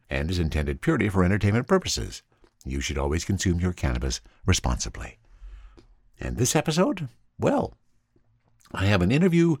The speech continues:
with Paul Weaver, who is director and head of cannabis for Boston Beer. They're making an entry into the infused beverage market. Their first entry into that market is in Canada, and we're gonna have a talk about that. Plus,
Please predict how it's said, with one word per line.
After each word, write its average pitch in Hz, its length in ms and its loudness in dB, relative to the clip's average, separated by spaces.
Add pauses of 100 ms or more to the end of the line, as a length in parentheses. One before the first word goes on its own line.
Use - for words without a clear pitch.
with - 440 0 (100)
Paul 180 280 2
Weaver, 107 420 2 (560)
who 92 200 2
is 82 540 2
director 151 560 2 (300)
and 139 240 -2
head 135 220 2
of 135 120 -4
cannabis 113 500 2 (300)
for - 140 -6
Boston 90 500 0
Beer. - 400 -4 (680)
They're 101 140 6
making 92 380 6
an 82 80 4
entry 87 340 2
into 87 220 -2
the 78 200 -2
infused 95 720 0
beverage 78 380 4
market. 76 480 0
Their 60 220 -2
first - 400 2
entry 65 280 0
into 65 140 -6
that 71 180 2
market 131 360 2 (180)
is 120 240 0
in 180 60 2
Canada, 208 560 -2 (360)
and 60 140 -6
we're 71 140 0
gonna 71 160 0
have 82 100 4
a 92 60 0
talk 127 260 4
about 58 240 -6
that. 101 240 -2 (880)
Plus, 185 360 2